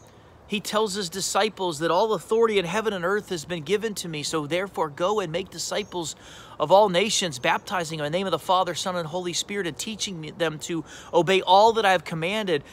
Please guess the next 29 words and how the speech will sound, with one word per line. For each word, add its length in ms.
And 220
lo, 220
I 180
am 180
with 240
you 80
to 140
the 100
very 320
end 240
of 80
the 160
age, 500
at 100
the 160
end 100
of 120
Matthew 340
twenty-eight. 640
So 400
it's 380
very 380
helpful 340
for 240
us 280
to 340
seek 460
the 100
Lord 440